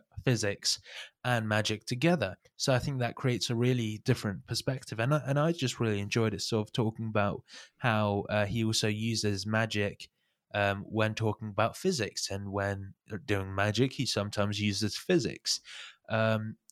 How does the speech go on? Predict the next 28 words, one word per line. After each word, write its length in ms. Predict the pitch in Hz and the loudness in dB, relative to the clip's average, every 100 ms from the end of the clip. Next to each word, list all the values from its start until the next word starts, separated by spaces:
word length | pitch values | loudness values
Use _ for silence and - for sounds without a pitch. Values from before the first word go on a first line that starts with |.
| - | -6
a-, 60 | 131 | -2
and 200 | 160 151 | 2 4
I 80 | 143 | 4
mean, 180 | 135 127 | 4 2
if 200 | 127 190 | 0 0
you've 100 | 170 | 2
seen 220 | - 143 | 2 2
his 260 | 110 113 | 0 0
Instagram, 640 | 131 120 - 104 95 98 95 _ - _ - - | 0 0 -2 0 0 0 -4 _ -20 _ -10 -8
uh, 60 | - - | -6 0
it's 200 | 151 - | 0 2
just 260 | 123 - | 0 0
incredible. 680 | 104 113 117 101 95 98 - | -2 -2 0 0 0 -2 -4
We'll 200 | - 123 | -2 0
have 220 | 107 147 151 | 0 0 0
it 120 | 120 | 0
linked 260 | 123 113 | -2 -4
in 80 | 120 | -6
the 60 | 101 | -4
description 800 | 95 - - - - 101 98 95 | -2 -2 -2 -2 -4 -4 -6 -4
below 300 | 104 104 98 | 0 2 2
and 160 | 95 87 | 0 -2
his 240 | 101 - | -4 -2
Twitter 360 | - 98 - 90 | -2 -2 -2 -4
as 140 | - | -2
well. 220 | 101 92 92 | 0 0 -2
I 60 | |
mean, 200 | 95 95 | -6 -6